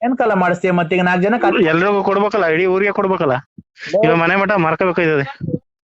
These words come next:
Speaker 1: ಲೇ, ನಿನ್ ಮನೆ ಮಠ ಮಾರ್ಕೊ ಅಂತ ಹೇಳಿರಲ್ಲೇ ಸೋದಿಕೆ.
Speaker 2: ಅದ್ ಯಾರಿಗೂ ಗೊತ್ತಾಗಲ್ಲ. ನಮ್ಮೂರಲ್ಲಿ ಪೂಜಾರಿ ಹಂಗೆ ಮಾಡೋದು.
Speaker 1: ಹಾ?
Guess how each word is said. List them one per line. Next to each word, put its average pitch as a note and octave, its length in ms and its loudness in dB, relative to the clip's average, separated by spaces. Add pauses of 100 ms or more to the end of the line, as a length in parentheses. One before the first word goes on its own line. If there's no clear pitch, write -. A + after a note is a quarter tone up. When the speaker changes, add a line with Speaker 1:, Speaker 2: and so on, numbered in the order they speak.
Speaker 1:
ಲೇ, F3+ 300 0
ನಿನ್ D3 380 -2
ಮನೆ C#3 220 2
ಮಠ F#3+ 180 0 (120)
ಮಾರ್ಕೊ F3 300 0
ಅಂತ - 160 0
ಹೇಳಿರಲ್ಲೇ F#3 380 0 (540)
ಸೋದಿಕೆ. G#3+ 500 -2 (1400)
Speaker 2:
ಅದ್ C#3 140 0
ಯಾರಿಗೂ E3 340 0
ಗೊತ್ತಾಗಲ್ಲ. E3+ 480 0
ನಮ್ಮೂರಲ್ಲಿ D#3 440 0
ಪೂಜಾರಿ E3 240 0
ಹಂಗೆ D3+ 200 0
ಮಾಡೋದು. D3+ 280 0 (1200)
Speaker 1:
ಹಾ? F#3+ 160 -2